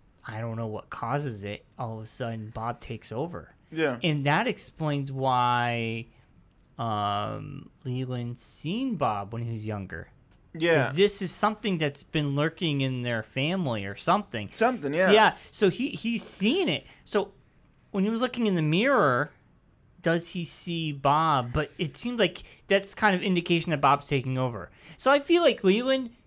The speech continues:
Speaker 1: killed, physically killed Laura, but Bob was spiritually inside of him. Because Bob shows up, you know, like,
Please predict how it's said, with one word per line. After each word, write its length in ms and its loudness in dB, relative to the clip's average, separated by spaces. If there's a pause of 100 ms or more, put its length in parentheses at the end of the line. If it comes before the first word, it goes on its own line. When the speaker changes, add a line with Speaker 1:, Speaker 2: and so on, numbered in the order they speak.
(520)
Speaker 1:
killed, 480 0
physically 640 2
killed 320 -2
Laura, 400 -2 (300)
but 420 -6
Bob 580 4
was 180 -4
spiritually 640 -4
inside 400 -4
of 140 -6
him. 320 -8 (580)
Because 220 2
Bob 340 6
shows 300 2
up, 340 4 (760)
you 160 0
know, 260 2
like, 420 -2